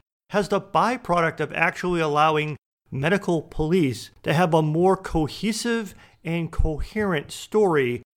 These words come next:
than a lot of shows. And again, it's because it's able to cheat and take a lot of shortcuts to tie together its plot lines and even bring supporting and recurring characters back into the show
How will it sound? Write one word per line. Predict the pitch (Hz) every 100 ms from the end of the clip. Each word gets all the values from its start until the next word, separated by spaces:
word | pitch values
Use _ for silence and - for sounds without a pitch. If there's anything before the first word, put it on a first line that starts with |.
| _
than | 139 151
a | 147
lot | 135 135 127
of | 113
shows. | - 170 135 - - - _ _ _ _ _ _
And | 147
again, | 156 160 147
it's | -
because | 147 151 160 151
it's | 139
able | 160 160 156 151
to | - - 139
cheat | - - 247 165 - _
and | - 143
take | 170 170
a | 156
lot | 151 151
of | -
shortcuts | - - 226 226 147 127 - -
to | 131
tie | - 143 165
together | 165 165 156 156 151 156
its | 135 -
plot | - 170 180 160
lines | 151 143 147 143 - _ _ _
and | 143
even | 151 135
bring | 127 147 139 131 _ -
supporting | - 160 - 170 160 147
and | 139
recurring | 131 - - 165 147 127
characters | - 202 196 190 147 127
back | 143 139 131
into | 131 127
the | 127
show | - 143 135 131